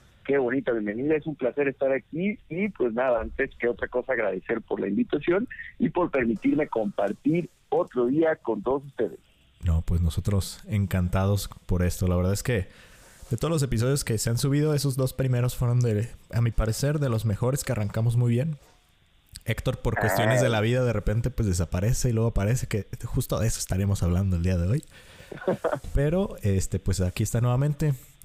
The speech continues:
Speaker 2: Con Héctor, les vuelvo a platicar, por si no han escuchado los primeros capítulos, con Héctor tuvi-, tuve un, un proyecto por ahí del dos mil doce,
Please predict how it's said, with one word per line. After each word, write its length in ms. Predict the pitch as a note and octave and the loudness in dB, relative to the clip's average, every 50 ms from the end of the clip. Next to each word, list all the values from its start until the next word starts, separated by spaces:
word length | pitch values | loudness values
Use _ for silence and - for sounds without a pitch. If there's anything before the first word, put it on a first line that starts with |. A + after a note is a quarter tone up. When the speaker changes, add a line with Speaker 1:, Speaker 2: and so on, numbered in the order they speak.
| - - | -8 -2
Speaker 2:
Con 180 | - A2+ A2 | 0 0 2
Héctor, 380 | A2+ A#2+ - - C#3 B2 A#2 A2+ | 0 0 0 0 0 2 4 4
les 180 | A2+ G#2 G2+ | 4 2 4
vuelvo 200 | G2+ A#2 B2+ C3 C#3+ | 2 2 2 2 0
a 40 | - | 0
platicar, 360 | C3+ A2+ F#2+ G2+ G2 G2 F2+ | 0 0 0 0 0 0 0
por 120 | - - | 0 0
si 100 | - G2+ | 2 2
no 100 | G2 G2+ | 2 2
han 60 | G#2 | 2
escuchado 300 | A2 A#2 - G#2+ F2 G#2 | 2 2 0 0 0 2
los 120 | G#2+ G#2 - | 0 0 0
primeros 260 | - G2+ G2 G2+ G2+ | 0 0 0 0 0
capítulos, 420 | - - - - - B2 A#2+ - | 0 -2 -2 0 0 0 0 0
con 140 | - - G2 | 0 0 0
Héctor 280 | F#2+ - - A#2+ A2 - | 0 0 0 -2 -2 0
tuvi-, 340 | - A2 G2 G2+ G#2+ G#2+ - - | 0 2 2 2 2 0 -2 -2
tuve 420 | - A#2+ A2 G#2+ A2+ A2 G#2+ G2+ | -2 0 0 2 2 2 4 2
un, 200 | G2 G2 G2+ G#2+ - | 2 2 0 0 2
un 120 | G#2+ G#2+ | 0 2
proyecto 600 | - - A2 G#2+ G#2 G2+ - - A#2+ A2 G#2 F#2+ - - - - - - - - - - - - - - - | 2 2 2 0 0 -2 -2 0 0 2 2 0 -2 -8 -20 -20 -20 -20 -20 -20 -20 -20 -20 -20 -20 -14 -4
por 160 | - - F#2 | -2 0 2
ahí 100 | G2 G2+ | 2 2
del 140 | G2+ A2+ A#2 | 2 2 2
dos 180 | G#2+ G2 F2 G2 | 2 2 2 2
mil 240 | G#2+ G#2+ A2 A2 G#2+ | 2 4 4 4 4
doce, 400 | G#2+ B2 C#3 - - E3+ F#3+ | 2 2 0 0 0 -2 -2